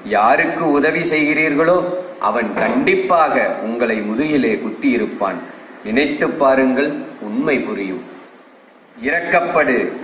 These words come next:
ரட்சிக்கப்படுவாய்" என்ற உபதேசத்தை யார் சொன்னாலும் கேட்காதீர்கள். அதை கேட்டால் வருத்தப்பட்டு சாவீர்கள்.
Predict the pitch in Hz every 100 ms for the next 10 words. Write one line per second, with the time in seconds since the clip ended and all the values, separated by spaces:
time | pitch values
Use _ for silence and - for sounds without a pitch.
0 | - 160 - 202 196 196 170 160 151 147
1 | 131 98 - - 123 120 120 104 107 135
2 | 160 147 156 - 147 123 - 110 117 139
3 | 180 180 180 170 165 160 160 143 147 127
4 | 143 131 120 113 113 98 90 - - -
5 | - 117 127 127 123 139 160 - - 127
6 | - - 139 170 175 196 180 - 165 -
7 | - - 151 131 123 123 101 101